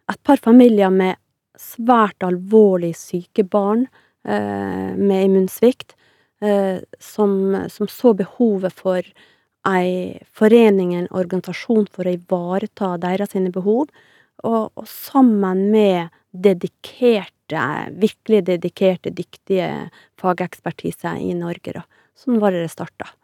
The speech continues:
Og det var jo, Stig Frøland var jo primus motor der, og har vært det i, i, eh, alle tiår videre, sammen med da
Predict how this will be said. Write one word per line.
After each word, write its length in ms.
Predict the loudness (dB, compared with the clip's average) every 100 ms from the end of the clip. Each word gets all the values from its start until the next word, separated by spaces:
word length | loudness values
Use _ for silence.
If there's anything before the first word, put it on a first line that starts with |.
| _ _ _ _ -6
Og 80 |
det 80 | 0
var 160 | 4 4
jo, 140 | 2 -4
Stig 240 | _ -2 -2
Frøland 500 | -2 0 0 -2 -8 -8
var 140 | -6 -6
jo 100 | -8 _
primus 420 | -4 -2 -4 -8
motor 300 | -14 -12 -10 -8
der, 280 | -6 -6
og 80 | -6
har 80 | -8
vært 180 | -12 _ -10
det 120 | -8
i, 140 | -8 -10 -14 _ _ _ _ _
i, 200 | -10 -6 -6
eh, 720 | -6 -10 -14 -16 -20 -20 -20 -10 0
alle 260 | 2 2 0
tiår 460 | -2 -2 0 0
videre, 560 | 0 0 0 -2 -2 -4 -8 -18 _
sammen 460 | 4 6 6 4 2
med 320 | 2 0 -2
da 240 | -6 -6